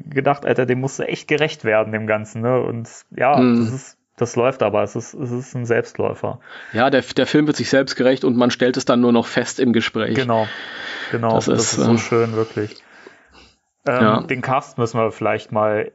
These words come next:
Speaker 1: erwähnen. Das ist
Speaker 2: Ich
Speaker 1: ja
Speaker 2: muss noch
Speaker 1: auch, auch noch eins dieser
Speaker 2: Cast,
Speaker 1: Ja?
Speaker 2: Cast, äh, würde ich gleich machen. Mir ist noch mal eine Kindheitserinnerung eingefallen. Die muss ich noch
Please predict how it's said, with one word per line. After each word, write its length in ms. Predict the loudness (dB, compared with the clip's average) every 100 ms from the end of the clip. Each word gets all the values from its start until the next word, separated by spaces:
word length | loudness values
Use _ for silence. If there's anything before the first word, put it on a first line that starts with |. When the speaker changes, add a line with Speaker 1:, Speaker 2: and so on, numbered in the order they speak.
| _ -8
Speaker 1:
erwähnen. 480 | -6 -2 -2 -4
Das 140 | -6 -6
ist 80 | 0
Speaker 2:
Ich 80 | 2
Speaker 1:
ja 60 |
Speaker 2:
muss 140 | 2 4
noch 100 | 0
Speaker 1:
auch, 140 | 0
auch 100 | -2
noch 120 | 0 -2
eins 340 | -2 -6 -12
dieser 420 | -6 -2 0 -2 -4
Speaker 2:
Cast, 280 | 0 2 2
Speaker 1:
Ja? 140 | -2 -6 -8
Speaker 2:
Cast, 460 | -2 0 -2 -6 -2
äh, 420 | 0 0 -2 -8 -4
würde 200 | -2 -2
ich 200 | -4 -2
gleich 260 | 0 2
machen. 380 | 2 2 0 -4 -6 -20 -14
Mir 240 | -2 2 2
ist 220 | 2 0
noch 100 | 2
mal 60 | 2
eine 140 | 0
Kindheitserinnerung 720 | 2 2 2 0 0 0 0
eingefallen. 580 | 0 0 -2 -4 -6 -4 -2
Die 40 |
muss 160 | -2 0
ich 80 | -2
noch 260 | -4 -8